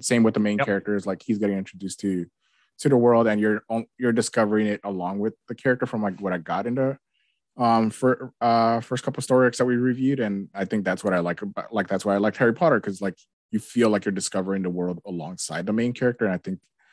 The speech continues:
Speaker 2: Yep.
Speaker 1: uh, Mashal does a good job with that, and I'm glad that, to hear that it's still doing that of, uh, you discovering more and more of this world, 'cause it's not like,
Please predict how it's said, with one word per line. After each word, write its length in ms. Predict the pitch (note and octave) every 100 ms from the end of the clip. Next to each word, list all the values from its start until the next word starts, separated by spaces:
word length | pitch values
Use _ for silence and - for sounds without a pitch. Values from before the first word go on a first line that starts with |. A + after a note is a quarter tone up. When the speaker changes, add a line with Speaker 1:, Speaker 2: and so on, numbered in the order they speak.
| _ F#3
Speaker 2:
Yep. 120 | F#2+
Speaker 1:
uh, 80 | F2+
Mashal 300 | F#2+ - F#2
does 180 | F2+
a 40 | E2+
good 200 | F#2+ E2
job 220 | E2+ F2
with 140 | G2+
that, 120 | G#2 F#2
and 100 | F2
I'm 80 | E2+
glad 240 | E2 E2+
that, 220 | E2+ - -
to 100 | F#2+
hear 160 | F2+
that 160 | E2 D#2
it's 140 | D#2+
still 240 | - F#2+ D#2
doing 300 | D#2+ D#2+ D2+
that 260 | D2+ C#2+
of, 240 | D#2 D2+ - _ _ _ _ _
uh, 180 | - E2+ E2+
you 100 | F#2
discovering 540 | E2+ - G2 E2+ E2+
more 240 | F2+ F#2
and 80 | E2+
more 180 | F2 E2+
of 80 | E2
this 180 | F2+ A#2+
world, 220 | A2+ G#2+
'cause 140 | G2
it's 140 | F#2 G2+
not 120 | F#2+
like, 180 | F#2